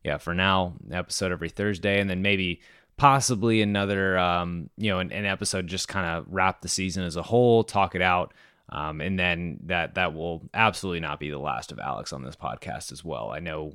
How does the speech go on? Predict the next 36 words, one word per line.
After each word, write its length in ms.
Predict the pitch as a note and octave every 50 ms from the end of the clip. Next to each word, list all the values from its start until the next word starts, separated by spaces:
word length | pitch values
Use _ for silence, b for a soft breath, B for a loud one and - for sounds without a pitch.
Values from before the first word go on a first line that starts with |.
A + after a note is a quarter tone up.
| - -
I 80 | -
know 140 | F2 F2+ E2+
we 120 | E2 E2 D#2+
have 120 | D#2+ -
Hot 300 | - - G#2+ G#2+ G2+ C#2
Rod 400 | F2+ F#2+ F#2 F2+ F2+ F2+ - -
coming 260 | - - F#2+ F#2 F2
up 220 | F2 F2 F#2 D2+ D#2
at 80 | -
some 320 | - - - G2+ G2+ F#2+ -
point, 320 | - G#2 F#2+ F#2 - B B B B B B _
and 260 | - - D#2 D2 D2 C#2
then, 240 | C2+ B1+ G#1+ A1+
um, 280 | A1+ G1+ G1+ G1+ G1+ G1+ - -
you 140 | C2 C2 G1+
know, 200 | G1+ G1+ - - - _ _ _ _ _ _ _ F#2
we'll, 240 | B2 B2 B2+ G#2+
we'll 260 | F#2+ A#2 B2+ A#2+ G#2+ F2+
have 240 | F#2+ G2 F2+ E2
Alex 340 | E2+ E2 D#2+ D2+ D#2+ - -
on 320 | F2+ E2 D#2+ D2+ D2 D2 C#2+
before 560 | D2+ F#2+ F2 - - - G#2+ G2 F2+ D#2+ D#2
Ted 240 | - G2 F2 D#2 C#2
Lasso 340 | C2+ B1+ C#2+ - - -
season 360 | - - - D2+ C#2+ C#2+ C#2 -
three. 240 | - B1+ C2+ C2+
That's 240 | A#1 - C#2+ - -
a 40 | B1+
guarantee. 720 | B1 - C#2+ C2 A1 A1+ A#1 - - G#2 G2 F#2 E2+ b b b b b b b b b b b -
Um, 540 | - F#2 F2+ F2+ E2+ E2+ F2 F2 E2 D#2 G#2
gonna 180 | A#2+ A#2 A2 G2+
tease 400 | - - - - F#3 G3 E3+ -
something, 400 | - A2 F#2 E2+ - F#2 F#2+ F2+
but 140 | F#2 F2
we 100 | E2 F#2+ F2+
have 320 | F2 G#2+ A2+ G#2+ G#2 F#2